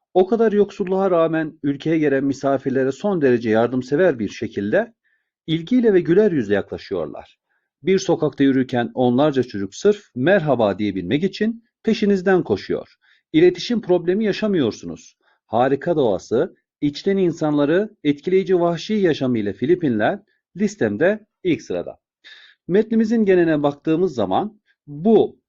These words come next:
kişi gezdiği bir yerden bahsetmiş. Kesinlikle Filipinler cevabıyla başlamış. Ve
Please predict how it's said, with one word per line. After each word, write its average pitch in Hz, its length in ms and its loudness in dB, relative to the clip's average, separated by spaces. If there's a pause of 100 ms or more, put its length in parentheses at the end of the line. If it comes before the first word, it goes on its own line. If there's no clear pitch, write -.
kişi 175 480 0 (420)
gezdiği 160 560 2
bir 202 140 2
yerden 180 540 4
bahsetmiş. 95 640 -6
Kesinlikle 196 520 -2
Filipinler 151 580 0
cevabıyla 87 600 -4
başlamış. - 600 -14 (320)
Ve 175 320 2